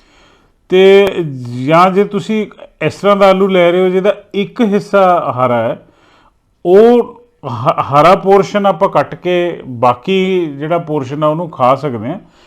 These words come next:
ਕਿਉਂਕਿ ਇਸ ਤਰ੍ਹਾਂ ਨਹੀਂ ਹੈ ਕਿ ਉਹ ਜਿਹੜੀ ਸੋਲੇ-, ਅ, ਅ, ਸੋਲੇਨੇਜ਼ ਆ ਉਹ ਸਾਰੇ ਆਲੂ ਦੇ ਵਿੱਚ ਹੀ ਫੈਲਦੀ ਹੈ। ਜਿੰਨਾ ਉਹਦਾ ਗ੍ਰੀਨ ਪਾਰਟ ਹੈ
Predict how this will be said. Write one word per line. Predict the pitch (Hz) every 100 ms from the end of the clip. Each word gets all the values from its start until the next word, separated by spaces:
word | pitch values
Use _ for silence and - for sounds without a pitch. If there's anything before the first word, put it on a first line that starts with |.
| _ -
ਕਿਉਂਕਿ | 165 190
ਇਸ | 175
ਤਰ੍ਹਾਂ | - 196 196
ਨਹੀਂ | 165 147
ਹੈ | 202
ਕਿ | 202 196
ਉਹ | 190 180 180
ਜਿਹੜੀ | 165 170 175
ਸੋਲੇ-, | - 151 147 156
ਅ, | 147 143 131 135
ਅ, | 135
ਸੋਲੇਨੇਜ਼ | 143 143 156 156 156
ਆ | 151
ਉਹ | 156
ਸਾਰੇ | - 135 143 170
ਆਲੂ | 156 135 139
ਦੇ | 127
ਵਿੱਚ | 123 117
ਹੀ | 127
ਫੈਲਦੀ | 110 110 104 101 101
ਹੈ। | 101 _ _ _ _
ਜਿੰਨਾ | 117 147 165 202
ਉਹਦਾ | 208 214
ਗ੍ਰੀਨ | 160 143 151 175
ਪਾਰਟ | 156 165 156
ਹੈ | 180